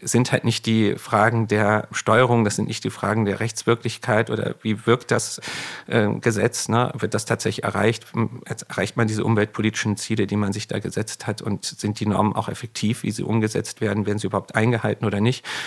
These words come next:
Sondern das sind eben, ja, dogmatische Fragen, so dass diejenigen, die dann ausgebildet sind, später eben auch zum Beispiel richterliche Entscheidungen treffen können, ja, die sie dann auch begründen können. Deswegen ist ja auch das ganze Studium darauf ausgelegt, eigentlich zu, juristisch zu argumentieren und zu begründen.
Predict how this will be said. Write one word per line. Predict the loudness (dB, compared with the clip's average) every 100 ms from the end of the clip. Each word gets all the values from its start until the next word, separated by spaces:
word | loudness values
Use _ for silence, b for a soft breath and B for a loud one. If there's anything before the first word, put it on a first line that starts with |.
| B
Sondern | 4 4 6
das | 4
sind | 4 2 2
eben, | 0 4 4 2 -4 _ -4
ja, | 0 2 2
dogmatische | -2 2 2 2 -2
Fragen, | -2 2 4 4
so | 2
dass | 0 -2 -4 _ -20 -20 -20
diejenigen, | -8 0 4 6 6 4
die | 2 2
dann | 4 4 4
ausgebildet | 2 0 2 2 2 2
sind, | 0 0 0
später | -6 -2 -2 0 -2
eben | -2 -2
auch | 0 -2 -6 B B B
zum | -2 0
Beispiel | 2 2
richterliche | 0 2 0 0 0
Entscheidungen | -2 0 2 4 2
treffen | 0 -6 -4
können, | 0 0 -2 -6 -8
ja, | -4
die | -4
sie | -4
dann | -4 -6
auch | -4
begründen | -4 2 2 2 -2
können. | 0 0
Deswegen | -2 -2 -2
ist | -2 0
ja | -2
auch |
das | -2 -4
ganze | -2 -2
Studium | -2 -2 0 0
darauf | 0 -2 -4 -6 B B B
ausgelegt, | -2 -2 0 0 0 0 -4
eigentlich | -2 -2 -2 -6
zu, | -6 -2 -2 -2
juristisch | -2 -2 -2 -4
zu | -2 -2
argumentieren | 0 -2 -2 -2 0 0
und | -2 -6
zu | -8
begründen. | -10 -4 -2 -2 -6